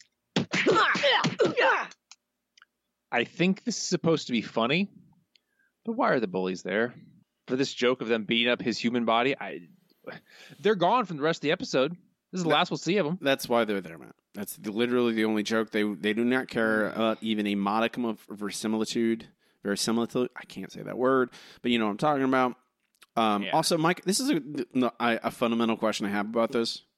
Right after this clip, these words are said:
Speaker 2: Bart looks like Bart, right? Before he's an alien.
Speaker 1: Yes.
Speaker 2: He looks like normal Bart. Ten-year-old Bart.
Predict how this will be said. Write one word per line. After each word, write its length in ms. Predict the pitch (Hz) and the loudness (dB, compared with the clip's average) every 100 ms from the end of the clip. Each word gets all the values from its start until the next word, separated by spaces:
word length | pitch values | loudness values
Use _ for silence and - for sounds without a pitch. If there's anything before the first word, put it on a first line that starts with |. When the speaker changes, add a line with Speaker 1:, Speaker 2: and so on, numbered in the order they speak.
| _ _ - | _ _ -18
Speaker 2:
Bart 560 | 107 104 139 165 208 - _ _ _ - | -18 -6 0 0 -2 -8 _ _ _ -8
looks 440 | 127 143 - - - | -2 -2 -4 -10 -2
like 260 | 117 110 - 101 _ | 0 0 -6 -20 _
Bart, 440 | 98 90 69 - - - _ _ - | -6 -6 -8 -14 -20 -20 _ _ -10
right? 280 | 98 104 - _ _ _ - | -6 -4 -6 _ _ _ -10
Before 200 | 123 165 | 0 2
he's 80 | 139 | 4
an 80 | 127 | 2
alien. 400 | 107 87 73 85 | 0 -4 -10 -8
Speaker 1:
Yes. 360 | 107 92 117 | -4 -2 0
Speaker 2:
He 100 | 123 | 2
looks 220 | 143 165 170 | 2 2 2
like 140 | 151 | 2
normal 320 | 135 139 135 | 4 4 2
Bart. 300 | 120 110 87 - _ - | 0 -2 -2 -10 _ -8
Ten-year-old 840 | 151 151 156 147 131 127 120 107 | 0 2 4 2 4 2 2 -2
Bart. 260 | - 98 73 | -2 -2 -2